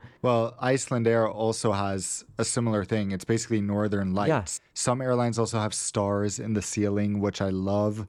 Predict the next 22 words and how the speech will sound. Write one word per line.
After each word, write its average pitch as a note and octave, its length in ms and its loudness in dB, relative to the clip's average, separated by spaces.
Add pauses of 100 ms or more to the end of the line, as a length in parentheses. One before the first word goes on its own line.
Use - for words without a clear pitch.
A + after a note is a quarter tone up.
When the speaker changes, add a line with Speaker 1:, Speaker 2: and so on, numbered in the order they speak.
(100)
Speaker 2:
Yeah. G2+ 240 4
Speaker 1:
When A2 120 0
they G#2 100 2
turn G#2 360 -2
off G#2 160 2
Speaker 2:
Yeah. G2+ 160 2
Speaker 1:
the F2+ 60 -4
lights G2 360 -2
and A2 140 -2
you G2+ 60 2
just F#2+ 220 -2
see G2+ 160 -2
stars F#2+ 420 -2
above F2+ 240 -2
you. F2+ 240 -2 (280)
Speaker 2:
Amazing. B2+ 560 2
And E3 160 4
then F3+ 100 6
you G3 140 6
can E3 160 2
move C#3+ 260 4
into B2+ 400 4